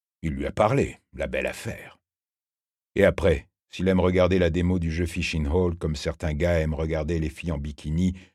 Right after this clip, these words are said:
jouer au volleyball, la belle affaire aussi. La vraie question,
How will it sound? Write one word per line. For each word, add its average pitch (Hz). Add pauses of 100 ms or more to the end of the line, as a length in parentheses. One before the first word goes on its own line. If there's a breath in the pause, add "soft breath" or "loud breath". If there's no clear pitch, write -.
jouer 90
au 90
volleyball, 90 (520)
la -
belle 76
affaire 85
aussi. - (1000)
La 110
vraie 117
question, 113